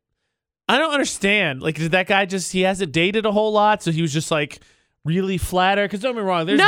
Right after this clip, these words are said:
Speaker 1: words
Speaker 2: no,
Speaker 1: that
Speaker 2: no, no,
Speaker 1: butter
Speaker 2: no,
Speaker 1: me
Speaker 2: no, no,
Speaker 1: up.
Speaker 2: no, no, no, no, no, no, no.
Speaker 1: You
Speaker 2: No.
Speaker 1: tell me he hit on her?
Speaker 2: Uh.
Speaker 1: No way. There's no way he hit on her.
Speaker 2: She was married for forty-three years. Let's see.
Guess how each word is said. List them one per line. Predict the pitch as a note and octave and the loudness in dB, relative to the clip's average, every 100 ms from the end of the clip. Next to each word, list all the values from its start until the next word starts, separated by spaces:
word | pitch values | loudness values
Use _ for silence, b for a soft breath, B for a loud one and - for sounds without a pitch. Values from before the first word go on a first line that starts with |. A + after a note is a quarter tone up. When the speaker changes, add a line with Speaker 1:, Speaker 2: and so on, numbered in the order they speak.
| A4+ | 6
Speaker 1:
words | |
Speaker 2:
no, | A#4 | 6
Speaker 1:
that | G4+ | 4
Speaker 2:
no, | |
no, | F#4+ F#4+ | 4 4
Speaker 1:
butter | F4+ F#4+ | 4 4
Speaker 2:
no, | F#4+ | 2
Speaker 1:
me | |
Speaker 2:
no, | F#4 F4 | 4 4
no, | D4+ | 4
Speaker 1:
up. | C4 | 4
Speaker 2:
no, | A3 G3 | 2 2
no, | G3 G#3+ | 2 2
no, | B3+ D4 | 2 2
no, | B3 | 2
no, | G#3 F3 E3+ - _ - | 2 0 -2 -8 _ -6
no, | G#3 | -4
no. | B3+ G#3 F3 - _ _ _ _ - | 0 0 -2 -8 _ _ _ _ -2
Speaker 1:
You | C4 | 2
Speaker 2:
No. | B3+ | 4
Speaker 1:
tell | F#3+ | 2
me | F3 | 0
he | E3 | -2
hit | F3 G3+ | 0 0
on | F3 | 0
her? | E3 F3+ G#3+ G3+ _ _ _ _ _ _ _ - | 0 -2 -2 -6 _ _ _ _ _ _ _ 2
Speaker 2:
Uh. | A#3+ C#4 C#4 C#4 C4 - _ _ _ _ _ _ _ - | 4 6 8 6 4 -4 _ _ _ _ _ _ _ -2
Speaker 1:
No | F3 F3+ | 2 2
way. | D#3 A2+ F#2+ - _ _ | 0 -2 -6 -14 _ _
There's | G3 | -4
no | G#3 A3+ A#3+ | 0 2 4
way | G#3+ G#3 | 4 2
he | F3+ | 2
hit | F3 E3 | 0 2
on | D3 | 0
her. | C3 C3 A2+ G#2 _ _ _ _ _ _ _ _ _ _ _ _ _ _ _ _ _ _ _ _ - | 0 -2 -2 -6 _ _ _ _ _ _ _ _ _ _ _ _ _ _ _ _ _ _ _ _ -8
Speaker 2:
She | - E4+ | -2 0
was | F#4 | 2
married | F4+ D#4+ D#4+ | 2 2 0
for | D4 | -4
forty-three | - B3+ B3+ B3 B3 | -4 -4 -4 -6 -6
years. | G#3+ A3 G#3+ G#3+ G#3+ G#3+ - - - _ | -2 0 0 2 0 0 -4 -10 -14 _
Let's | G#3 F#3+ | -12 -8
see. | - F3 E3+ E3+ E3 | -8 -8 -6 -6 -8